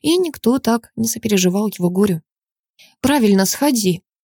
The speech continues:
Ее сердце снова кольнуло болью обиды. Девушка каждый раз обещала себе, что больше не будет надеяться на взаимность. Но только он оказывался рядом,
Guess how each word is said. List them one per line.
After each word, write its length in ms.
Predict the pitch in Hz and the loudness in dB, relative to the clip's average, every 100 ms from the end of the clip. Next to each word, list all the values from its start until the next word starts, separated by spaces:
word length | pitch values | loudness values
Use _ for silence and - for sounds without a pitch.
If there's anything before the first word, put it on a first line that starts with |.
| _ _ _ _ _ | _ _ _ _ _
Ее 260 | - 165 165 | -8 -6 -6
сердце 380 | - 180 - 170 | -2 -4 -4 -10
снова 460 | - 185 165 160 - | -4 -2 -2 -4 -8
кольнуло 380 | 160 160 160 165 | -8 -6 -6 -4
болью 340 | 175 170 175 | -4 -4 -2
обиды. 360 | 175 240 214 - _ _ _ _ _ _ _ _ _ - | 0 0 -2 -6 _ _ _ _ _ _ _ _ _ -10
Девушка 420 | 285 302 269 - | -2 -2 0 -2
каждый 300 | 220 247 220 | 0 0 0
раз 240 | 220 180 170 | 0 0 0
обещала 420 | 170 - 185 170 | -2 -2 -2 -2
себе, 240 | - 175 | -4 -4
что 160 | 160 - | -6 -4
больше 340 | 175 196 - | -2 -2 0
не 180 | 190 196 | 2 2
будет 520 | 190 190 214 233 240 | 0 0 2 2 0
надеяться 540 | 247 240 185 180 175 180 | 0 0 2 2 0 -2
на 100 | 175 | -2
взаимность. 640 | 170 160 156 151 156 - _ _ _ - | -2 -2 -2 -6 -8 -12 _ _ _ -6
Но 240 | 269 330 | -6 -4
только 380 | - 208 185 170 | -2 0 0 -2
он 160 | 170 | -2
оказывался 600 | 160 170 165 165 170 - | -2 -2 -2 -2 -2 0
рядом, 440 | 202 277 269 254 | 0 0 0 -2